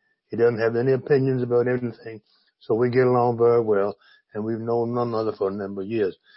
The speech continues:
So he sits over here beside me and makes sure I'm doing everything right. So there you are.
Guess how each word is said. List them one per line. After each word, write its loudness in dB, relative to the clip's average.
So -6
he -4
sits -4
over 4
here 2
beside 2
me 0
and -6
makes 0
sure 4
I'm -2
doing 2
everything -6
right. -2
So -2
there 2
you -4
are. -10